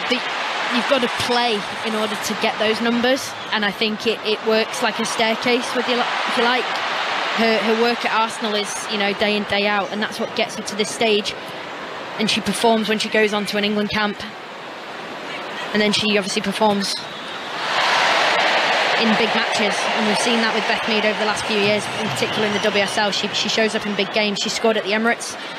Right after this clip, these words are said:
every time Arsenal played at the Emirates, you know, not just, you know, tap-ins, you know, big goals.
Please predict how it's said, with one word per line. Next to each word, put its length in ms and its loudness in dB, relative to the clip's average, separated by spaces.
every 120 2
time 220 2
Arsenal 280 0
played 200 4
at 80 2
the 60 2
Emirates, 360 2
you 60 -2
know, 100 2
not 160 0
just, 180 -2
you 80 -2
know, 120 2
tap-ins, 520 0
you 60 0
know, 200 2
big 140 4
goals. 400 2